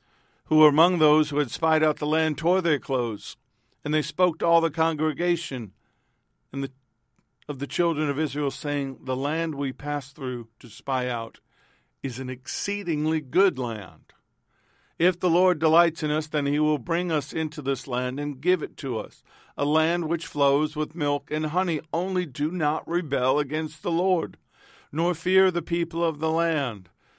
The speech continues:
for they are our bread. Their protection has departed from them,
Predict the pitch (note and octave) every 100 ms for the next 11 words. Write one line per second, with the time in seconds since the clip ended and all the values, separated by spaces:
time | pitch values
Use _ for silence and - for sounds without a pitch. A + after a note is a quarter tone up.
0 | _ - D3 E3+ F#3 F#3 C#3+ D#3+ D#3 -
1 | D#3 D#3 D3+ C#3+ A2+ D#3+ D#3 C3+ G#2+ A2
2 | C#3 C#3 D3 C#3+ E3 D#3+ - D#3 C#3+ C3+
3 | A2 C3 C3+ C#3 B2+ A#2 - D#3 D#3 D3
4 | C#3+